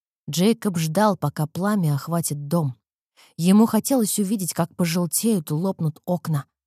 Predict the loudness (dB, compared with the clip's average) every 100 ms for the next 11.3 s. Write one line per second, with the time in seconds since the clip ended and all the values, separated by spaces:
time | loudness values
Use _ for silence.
0 | _ -2 -2 0 2 2 0 -2 -2 -2
1 | -2 -4 -6 -6 -6 -4 -2 -4 -8 _
2 | _ _ _ _ _ _ 0 4 4 4
3 | 2 2 2 2 0 0 0 0 0 0
4 | 0 -2 -4 _ _ _ -2 2 2 2
5 | -2 0 0 0 0 0 0 0 -2 0
6 | 0 0 0 -2 -2 -2 0 0 0 0
7 | -2 -2 -2 -2 -4 -4 -2 -2 -2 -2
8 | -2 -2 -6 _ _ _ -12 -6 0 2
9 | 2 -2 -2 0 2 0 -2 -2 -2 -6
10 | -8 _ _ _ _ -8 -2 -2 0 0
11 | 0 -2 -4